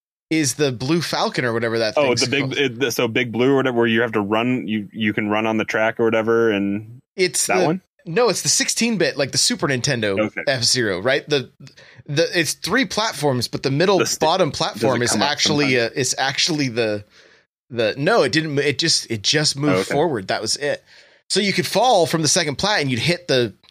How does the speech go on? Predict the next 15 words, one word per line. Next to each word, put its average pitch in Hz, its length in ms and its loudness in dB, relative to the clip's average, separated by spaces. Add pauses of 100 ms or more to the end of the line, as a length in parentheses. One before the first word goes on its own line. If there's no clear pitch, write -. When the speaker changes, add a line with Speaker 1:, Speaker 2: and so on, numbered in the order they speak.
Speaker 1:
ground 151 240 2
and 135 80 0
it 120 60 -2
would 110 100 -4
send 135 380 2
you 117 100 -2
back 113 380 -2
up. 135 240 0
It 87 80 -4
wouldn't, 107 340 -2 (520)
you 135 80 0
know, 117 60 2
you'd 104 200 -2
take - 220 -2
damage. 127 480 -2